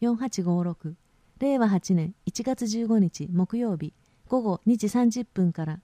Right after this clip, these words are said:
午後三時十五分、体育館。諸和中学校、零五六一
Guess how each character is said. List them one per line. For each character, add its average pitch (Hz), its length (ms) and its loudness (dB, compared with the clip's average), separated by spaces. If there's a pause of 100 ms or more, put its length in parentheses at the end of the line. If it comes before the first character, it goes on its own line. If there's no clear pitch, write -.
午 233 140 -4
後 185 180 -2
三 254 200 2
時 185 120 2
十 190 200 0
五 190 120 -2
分、 160 260 -2 (320)
体 240 200 2
育 233 160 -2
館。 160 240 -2 (760)
諸 214 220 4
和 269 120 4
中 254 260 -2
学 240 180 -2 (100)
校、 165 240 -6 (420)
零 254 200 0
五 247 200 4
六 180 240 0
一 170 360 -4